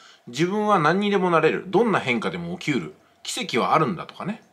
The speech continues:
偶然はあるんだ、必然はあるんだって思える人と、やっぱり全然違う方向行くでしょうね。うん。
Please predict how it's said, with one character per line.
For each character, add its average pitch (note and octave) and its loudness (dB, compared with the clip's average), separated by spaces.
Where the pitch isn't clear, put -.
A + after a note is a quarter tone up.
偶 F3 0
然 F3 4
は C#3+ 6
あ D3+ 6
る C3+ 0
ん G2 -2
だ、 D#2 -8
必 - -10
然 D3+ 2
は D3 4
あ C#3+ 4
る A#2 -2
ん F#2 -4
だ D2 -8
っ - -18
て - -10
思 F#2+ -2
え - -4
る E2 -10
人 - -14
と、 F#2 -6
や F3 -6
っ - -16
ぱ G#3 4
り G#2 0
全 C#3 -2
然 G3+ -2
違 F3+ -4
う - 0
方 E3 0
向 E3 0
行 D#3 -4
く D3+ -6
で G2 -6
し - -14
ょ G2 -14
う - -12
ね。 F#2+ -10
う F2 -20
ん。 - -20